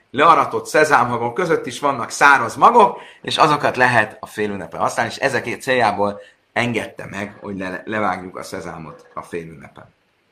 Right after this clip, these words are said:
Rabbi Jánai Ávelé, a Hópár Désza, Rabbi Jánáinak volt egy földje, de Mata Zamni Behuli de Mojada, aminek eljött a aratás ideje a félünnepen, Katfé,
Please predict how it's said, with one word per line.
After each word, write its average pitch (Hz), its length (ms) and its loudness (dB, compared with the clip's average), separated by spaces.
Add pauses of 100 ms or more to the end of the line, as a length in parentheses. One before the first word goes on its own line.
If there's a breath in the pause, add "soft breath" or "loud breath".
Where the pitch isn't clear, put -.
(560)
Rabbi 107 180 -4
Jánai 165 300 4
Ávelé, 147 440 2
a 104 180 -2
Hópár 117 420 -6
Désza, 147 640 -2 (340 soft breath)
Rabbi 98 160 -6
Jánáinak 127 460 2
volt 117 260 -4
egy - 120 -14
földje, 147 640 2 (160 loud breath)
de 104 120 -2
Mata 151 340 2
Zamni 123 380 0
Behuli 117 400 -4
de 98 100 -6
Mojada, 127 760 0 (160 loud breath)
aminek 110 360 -6
eljött 135 400 2
a 98 320 -2
aratás 120 560 2
ideje 107 320 -4
a - 80 -8
félünnepen, 131 720 -6
Katfé, 139 600 0